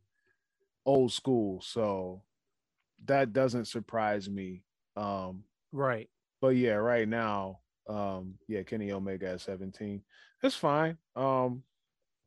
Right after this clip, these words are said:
Speaker 1: for anybody who's not familiar with Kenny Omega, he was just collecting belts,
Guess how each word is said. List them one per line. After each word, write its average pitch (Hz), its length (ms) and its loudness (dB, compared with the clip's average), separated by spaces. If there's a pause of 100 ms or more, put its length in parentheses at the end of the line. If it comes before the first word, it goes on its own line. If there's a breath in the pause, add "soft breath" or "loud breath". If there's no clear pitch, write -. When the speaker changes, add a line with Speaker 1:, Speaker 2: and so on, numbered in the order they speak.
(160)
Speaker 1:
for 123 160 2
anybody 113 380 2
who's 107 200 -6
not 104 380 -4
familiar 110 440 -2
with 110 160 -4
Kenny 113 260 -2
Omega, 113 540 0
he 113 120 -2
was 110 200 -2
just 113 320 -2
collecting 110 600 -2
belts, - 680 -4